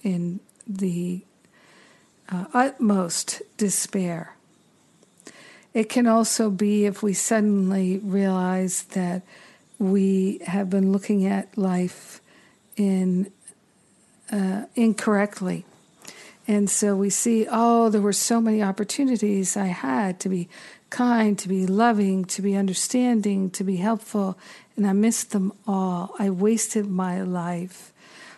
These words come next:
Or someone who puts their whole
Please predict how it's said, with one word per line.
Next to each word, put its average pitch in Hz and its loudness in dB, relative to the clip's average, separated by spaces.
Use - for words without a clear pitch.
Or 196 2
someone 208 2
who 202 2
puts - -4
their 196 0
whole 208 0